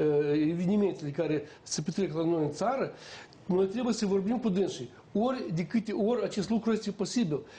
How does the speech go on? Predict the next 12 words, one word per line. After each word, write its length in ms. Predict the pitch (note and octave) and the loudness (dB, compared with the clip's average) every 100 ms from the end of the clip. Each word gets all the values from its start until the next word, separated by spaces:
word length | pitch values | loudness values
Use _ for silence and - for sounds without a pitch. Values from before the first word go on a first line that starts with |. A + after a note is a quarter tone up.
| - | -4
Noi 120 | F3 | -2
trebuie 220 | A3+ A3+ | 0 0
să 100 | A3 | 2
vorbim 280 | G3+ G3 A3+ | 2 2 0
cu 120 | A3 | 0
cei 420 | F3+ - B3+ A#3+ - - | -2 0 0 0 -4 -8
care 220 | - G#3 | -2 0
determină 640 | G3+ F#3 G#3 F#3+ G#3 C4 B3 | 0 0 0 2 2 2 0
politica 640 | - F#3 A#3+ F#3+ G#3 F3+ - - | 0 0 0 0 0 0 -4 -4
în 280 | F#3 E3+ E3+ | 2 2 2
Statele 440 | D3 - A3+ G#3+ | -4 -4 -2 0
Unite. 420 | G#3 A3+ A#3 - | 4 4 2 -2